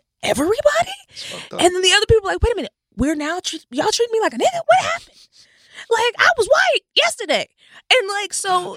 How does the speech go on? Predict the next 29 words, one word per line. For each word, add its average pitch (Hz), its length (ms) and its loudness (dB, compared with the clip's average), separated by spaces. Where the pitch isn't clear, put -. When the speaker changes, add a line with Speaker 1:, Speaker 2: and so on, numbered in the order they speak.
Speaker 1:
it, 392 140 -2
<laughs> - 760 -4
they 392 140 2
need 403 240 -4
something 330 400 -4
to 294 40 0
hold 254 320 0
on 254 300 0
to 214 320 -4
because 254 320 -2
they 233 100 2
don't 233 140 -2
wanna 226 160 -2
fight 208 260 -2
back. 214 280 0
But 214 100 0
it's 247 100 -2
like, 220 200 -4
it's 233 100 -4
time 240 220 -2
for 226 80 -4
y'all 202 100 2
to 185 60 -2
fight - 240 -6
back. - 280 -6
Look, 196 160 -4
Speaker 2:
Yeah. - 80 0
Speaker 1:
everybody's 226 360 0
organizing. 196 760 -4